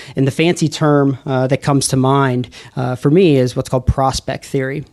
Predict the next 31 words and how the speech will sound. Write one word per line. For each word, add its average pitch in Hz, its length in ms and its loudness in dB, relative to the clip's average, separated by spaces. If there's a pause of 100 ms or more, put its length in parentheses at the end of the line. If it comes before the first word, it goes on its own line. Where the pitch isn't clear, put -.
(140)
And 135 300 -4
essentially, 139 640 0
Walt, 131 220 -2
that's 131 260 -6
where 131 180 -2
investors 127 540 -4
value 123 400 -2
gains 131 640 -4
and 123 240 -6
losses 123 560 -8
differently. 233 640 -6 (100)
And 139 400 0 (380)
it's - 400 -10
really 165 280 6
clear 156 340 2
in 135 80 4
the 127 80 2
data 131 380 0
that 123 200 -6
the, 127 260 0
uh, 127 140 2
average 139 420 0
investor, 123 800 -2 (320)
those 180 200 2
losses 147 640 0
hurt - 320 -6
more 139 540 0 (220)
than 135 280 -2
gains 127 380 -2
feel 123 240 -4
good. 123 400 -8